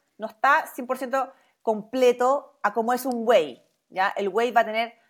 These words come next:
todos los aminoácidos necesarios, es súper eficiente porque cargo mucho más y tiene que ser aislado,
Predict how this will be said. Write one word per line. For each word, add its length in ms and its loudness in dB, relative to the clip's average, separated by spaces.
todos 220 4
los 160 0
aminoácidos 640 -4
necesarios, 640 -6
es 260 -12
súper 520 2
eficiente 920 -4
porque 300 -12
cargo 320 2
mucho 260 -10
más 180 0
y 40 -8
tiene 180 -8
que 80 -18
ser 260 -8
aislado, 1000 0